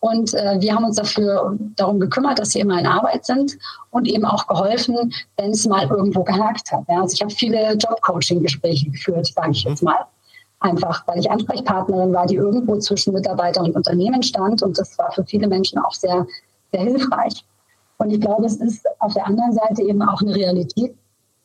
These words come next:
die wir in Deutschland schon haben, ist mit den, ähm, damals, äh,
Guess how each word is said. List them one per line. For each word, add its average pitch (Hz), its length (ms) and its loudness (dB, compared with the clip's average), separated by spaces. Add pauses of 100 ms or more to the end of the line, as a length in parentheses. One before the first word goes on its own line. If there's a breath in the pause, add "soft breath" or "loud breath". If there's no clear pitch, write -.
(220)
die 190 60 0
wir 202 100 0
in 196 60 2
Deutschland 208 400 0
schon 208 260 0
haben, 208 380 2
ist - 180 -2
mit 208 200 0
den, 202 280 0 (460 loud breath)
ähm, 185 540 2
damals, 208 580 0
äh, 202 260 -2